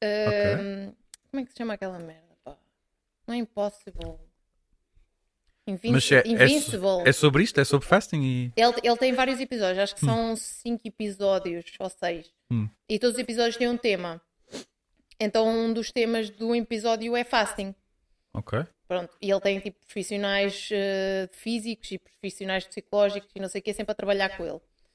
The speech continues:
Speaker 1: E, e há um gajo que é muito conhecido no, no mundo do fasting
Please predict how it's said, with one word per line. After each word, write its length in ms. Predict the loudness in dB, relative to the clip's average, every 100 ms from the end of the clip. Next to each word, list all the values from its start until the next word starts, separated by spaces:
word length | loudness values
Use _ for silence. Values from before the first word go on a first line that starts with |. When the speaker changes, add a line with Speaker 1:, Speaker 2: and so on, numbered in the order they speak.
| _ _ _ -8
Speaker 1:
E, 720 | -4 -2 -2 -2 -2 -4 -6 -4
e 100 | -2
há 100 | 0
um 140 | 0 2
gajo 260 | 2 0
que 80 | -2
é 60 | -2
muito 220 | -2 -6
conhecido 640 | -8 -8 -8 -8 -6 -4
no, 580 | -4 -4 -4 -4 -6 -8 -6
no 60 |
mundo 200 | -4 -4
do 100 | -6
fasting 720 | -4 0 0 0 -4 -4 -4